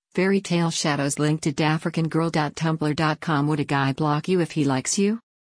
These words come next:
They could want validation, attention, or someone to make them feel better after a breakup. Once they get what they want from you,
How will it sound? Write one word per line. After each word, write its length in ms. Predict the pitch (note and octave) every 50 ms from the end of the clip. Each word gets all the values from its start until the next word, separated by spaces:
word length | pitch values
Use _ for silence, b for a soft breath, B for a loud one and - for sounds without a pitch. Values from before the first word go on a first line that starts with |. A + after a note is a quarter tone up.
| _
They 100 | - F#3+
could 220 | F#3+ - F#3+ E3+ F#3
want 240 | F3 F3+ G3 G3+ -
validation, 880 | D#3+ D3+ D#3 D#3 D3+ C#3+ D3 D#3+ D#3+ D#3+ - - C#3+ B2+ C3 C3 C3+ - _ _ -
attention, 680 | E3+ E3 - G3 G3 G3 F#3 - C#3 B2+ B2 B2+ C3 - _ _ _
or 100 | E3+ F3+
someone 460 | E3+ - - G3+ F#3+ G3 F#3 E3+ E3 D#3+
to 80 | D#3 D#3
make 200 | D#3 D3+ D3 -
them 160 | D3 C#3+ C#3
feel 260 | - - E3+ D#3 D3+
better 280 | C3+ D3+ D#3 E3 D#3+ D3
after 260 | C3+ C3+ - - D#3 C#3+
a 60 | C#3
breakup. 540 | - D#3+ D#3 D#3 D3 - C3 B2+ B2+ - - _ _ _ _ _ _ _ _
Once 260 | - F#3 G#3+ A#3 - -
they 140 | F#3+ F#3
get 220 | F#3 - E3+ D#3 -
what 140 | D3+ D3 -
they 100 | D#3 D3+
want 240 | D#3 D#3 D#3 D#3+
from 220 | - - D3+ D3+ D3+
you, 340 | C#3 C3+ C3 B2+ B2 B2+